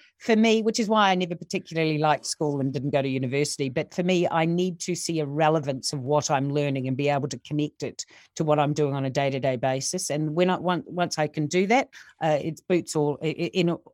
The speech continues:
in, you know, boots and all. So, uh, I, that's how I've personally learned along my own journey. Um, probably the biggest thing for me, though, has been about,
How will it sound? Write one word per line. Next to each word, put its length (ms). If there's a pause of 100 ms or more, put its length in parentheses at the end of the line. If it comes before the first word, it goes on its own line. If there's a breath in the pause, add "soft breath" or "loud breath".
in, 360 (200)
you 60
know, 120
boots 380
and 80
all. 260
So, 600
uh, 240 (320 loud breath)
I, 160 (140)
that's 300
how 260
I've 380
personally 580
learned 320
along 280
my 280
own 100
journey. 400 (480 soft breath)
Um, 340
probably 340
the 160 (160)
biggest 360
thing 180
for 160
me, 220
though, 240
has 180
been 280
about, 500